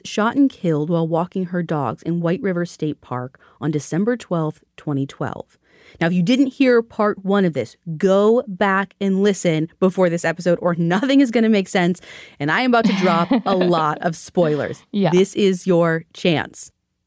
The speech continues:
Speaker 1: When we left off, Sharice's husband, Eugene Bingham Junior, had become the main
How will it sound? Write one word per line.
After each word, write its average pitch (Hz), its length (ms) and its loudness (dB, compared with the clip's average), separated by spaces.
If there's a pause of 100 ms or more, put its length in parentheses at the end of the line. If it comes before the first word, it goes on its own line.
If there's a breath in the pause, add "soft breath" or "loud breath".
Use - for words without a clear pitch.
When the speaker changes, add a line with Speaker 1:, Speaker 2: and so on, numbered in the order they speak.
(680)
Speaker 1:
When 202 140 4
we 226 120 6
left 262 280 2
off, 208 300 2
Sharice's 254 540 -2
husband, 185 580 0
Eugene 185 540 0
Bingham 175 340 2
Junior, 139 420 -2
had 160 240 -6
become 165 480 -4
the 170 200 -2
main 190 420 2